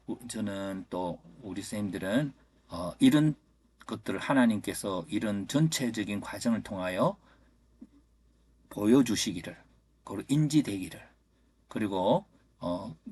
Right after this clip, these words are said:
내가 왜 태어났고 하나님 나를 위해서 어떤 계획을 갖고 계시는지를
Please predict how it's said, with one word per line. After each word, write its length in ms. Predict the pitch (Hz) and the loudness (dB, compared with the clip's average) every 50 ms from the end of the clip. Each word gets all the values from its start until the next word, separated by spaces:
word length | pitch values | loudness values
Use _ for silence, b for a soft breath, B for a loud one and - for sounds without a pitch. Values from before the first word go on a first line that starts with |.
| - - _ | -18 -20 _
내가 520 | - - 104 98 95 98 101 101 120 120 117 | -10 -8 -8 -6 -4 -4 0 4 4 4 4
왜 220 | 98 98 98 110 | 2 0 -2 -2
태어났고 720 | 110 - 151 143 127 110 101 95 92 - - 147 180 208 - _ _ _ _ _ _ _ _ _ | -2 -2 0 2 2 2 0 -2 -6 -4 -2 -2 -2 -2 -4 _ _ _ _ _ _ _ _ _
하나님 400 | _ - 165 156 143 127 113 107 | _ -2 2 4 4 4 4 4
나를 440 | 101 95 101 107 113 120 120 110 - - _ _ _ _ _ _ | 2 0 0 0 2 2 2 0 -2 -8 _ _ _ _ _ _
위해서 320 | - 101 98 95 - - 92 | -8 -6 -6 -6 -6 -8 -8
어떤 300 | 92 - - 185 180 160 | -10 -8 -6 -4 -2 -2
계획을 240 | 131 117 110 107 104 | -2 -2 -2 -4 -4
갖고 240 | 110 113 110 - 98 | -6 -6 -6 -8 -8
계시는지를 640 | - - - 104 98 90 - - 110 123 160 180 | -6 -6 -6 -6 -6 -4 -4 -2 0 0 -2 -2